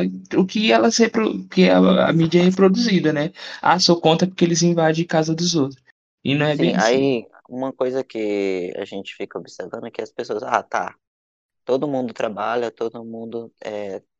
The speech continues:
Speaker 2: consegue ou tenta conseguir comprar a sua casa." Mas as pessoas não entendem que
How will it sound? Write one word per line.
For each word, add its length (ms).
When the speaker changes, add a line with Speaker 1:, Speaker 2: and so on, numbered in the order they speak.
Speaker 2:
consegue 600
ou 440
tenta 320
conseguir 420
comprar 340
a 40
sua 160
casa." 400
Mas 420
as 160
pessoas 340
não 100
entendem 560
que 560